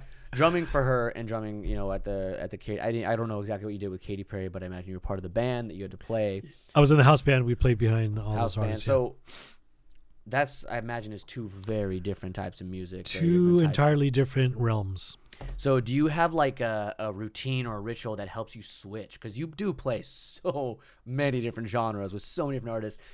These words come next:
Speaker 1: There's gotta be, like, a mental thing where it's like, "All right, I'm playing this." Kurt switches into next gear, which is this one.
Speaker 2: Yeah, I mean, it's like anything where, I mean, uh, sports or,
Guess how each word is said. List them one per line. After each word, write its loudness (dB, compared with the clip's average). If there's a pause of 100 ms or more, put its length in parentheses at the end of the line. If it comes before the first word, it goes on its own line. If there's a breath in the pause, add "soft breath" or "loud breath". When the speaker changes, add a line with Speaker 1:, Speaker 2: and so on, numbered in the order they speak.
Speaker 1:
There's -6
gotta 2
be, -4
like, -8
a -6
mental -6
thing -12
where -10
it's -14
like, -8
"All -4
right, -2
I'm -10
playing -8
this." -8 (540 loud breath)
Kurt -4
switches -8
into -8
next -8
gear, -6
which -14
is -14
this -12
one. -18 (1120 loud breath)
Speaker 2:
Yeah, 4
I 6
mean, 4
it's 0
like 2
anything 2
where, 0 (720)
I -12
mean, -6 (320)
uh, -14 (220)
sports 2
or, 0